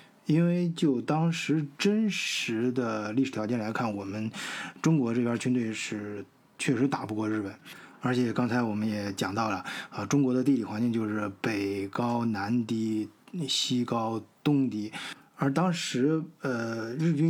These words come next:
已经占领了东北，啊，在华北就许，虎视眈眈就要南下。那这个时候蒋介石就一定要把他的，嗯，进攻路线改变，改成，呃，从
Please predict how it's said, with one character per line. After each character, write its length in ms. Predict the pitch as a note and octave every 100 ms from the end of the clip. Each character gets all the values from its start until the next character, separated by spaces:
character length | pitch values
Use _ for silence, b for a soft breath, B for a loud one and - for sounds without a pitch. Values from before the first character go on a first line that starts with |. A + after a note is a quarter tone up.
| D3
已 120 | G2
经 240 | - F#3+
占 180 | F3 B2
领 100 | G2+
了 140 | G2+
东 220 | G2 A#2+ A2
北， 200 | G2+ - B B B
啊， 320 | - G2+ G2+ G2+
在 220 | - A2
华 220 | - A2+
北 180 | A2 G2
就 220 | F#2 G#2
许， 640 | G2+ - - - G#2 A2 F#3 -
虎 260 | - - A2
视 160 | C3+ D3+
眈 240 | C3+ B2
眈 220 | A#2+ A#2
就 100 | A2
要 120 | G#2+
南 180 | G2+ G#2
下。 220 | C3+ C#3+ B B B
那 120 | B2
这 200 | A#2+ A3+
个 80 | D3+
时 140 | C3
候 320 | B2 C#3 B2+ A2+
蒋 260 | - G2+
介 260 | B2 C3 A#2
石 520 | G#2+ G#2+ - A2+ B2 B B B _ C3
就 100 | B2
一 220 | C#3 C3+
定 160 | F#3+ E3
要 160 | C3
把 260 | G#2+ G2 F#2+
他 220 | G#2+ A#2
的， 600 | G#2+ G#2+ G2 G2 G2 G#2 G2+ _ _ _ -
嗯， 220 | B2+ A2
进 140 | - C#3
攻 140 | C3
路 120 | C3
线 200 | B2 A#2+
改 180 | G#2 G2+
变， 220 | C3 B2 -
改 280 | G2 G2
成， 440 | G2+ A2 G#2+ A2 A2 B B B -
呃， 240 | A#2 G2+ G2+
从 680 | - G#2+ A2 A#2 A#2+ A#2+